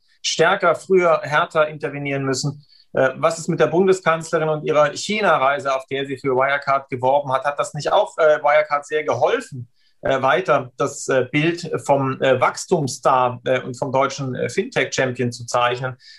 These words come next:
Also wenn wir über politische Bewertungen sprechen, dann erwarte ich, äh, kein Entgegenkommen der,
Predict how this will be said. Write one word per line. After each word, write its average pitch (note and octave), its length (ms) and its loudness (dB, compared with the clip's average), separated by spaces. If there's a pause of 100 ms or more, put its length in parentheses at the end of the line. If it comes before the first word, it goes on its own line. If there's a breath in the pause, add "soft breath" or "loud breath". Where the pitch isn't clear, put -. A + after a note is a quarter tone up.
Also B2+ 180 2
wenn C#3+ 160 2
wir D3+ 80 2
über C3 160 2
politische F3+ 560 2
Bewertungen D3 640 0
sprechen, C3 380 -2
dann B2+ 180 2
erwarte B2 400 2
ich, B2 320 -10
äh, B2 160 0
kein D3+ 240 -2
Entgegenkommen C#3+ 640 -4
der, B2+ 320 2